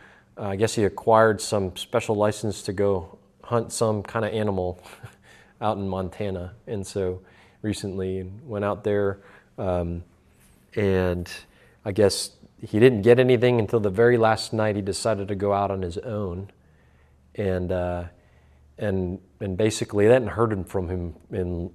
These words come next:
like, hours. And so two of his friends went looking for him, and Carrie was like, "I thought he was, sure enough, they're gonna, I thought that, I thought they're gonna find, like, a dead body frozen in the wilderness of Montana." And, you know, but he, you know,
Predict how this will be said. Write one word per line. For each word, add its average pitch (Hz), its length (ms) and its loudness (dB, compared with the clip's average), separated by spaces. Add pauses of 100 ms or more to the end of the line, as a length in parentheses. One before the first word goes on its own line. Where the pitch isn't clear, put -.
like, 90 320 -6
hours. 101 680 -4
And 98 160 -10
so 87 440 -4 (280)
two 107 120 -4
of 92 60 -4
his 87 140 -10
friends 92 320 -6
went 95 160 -8
looking 101 240 -8
for 98 320 -2
him, 95 80 -2
and 85 120 -6
Carrie 98 300 0
was 87 160 -6
like, 90 220 -2
"I 87 80 -4
thought 101 160 -4
he 98 80 -2
was, 87 340 -10 (340)
sure 110 220 -2
enough, 101 200 0
they're 101 100 -2
gonna, 90 280 -4
I 92 200 -4
thought 120 180 4
that, 113 160 -2
I 104 60 -2
thought - 160 0
they're 120 80 2
gonna 104 160 0
find, 104 320 -4
like, 95 100 -4
a 90 80 -4
dead 95 320 -2
body 90 300 -4
frozen 110 480 -2
in 90 340 -6
the 101 100 -6
wilderness 107 480 0
of 101 80 -8
Montana." 95 640 -6
And, 92 200 -12 (720)
you 113 60 0
know, 101 100 6
but 101 260 4
he, 117 380 2 (400)
you 135 80 0
know, 104 300 6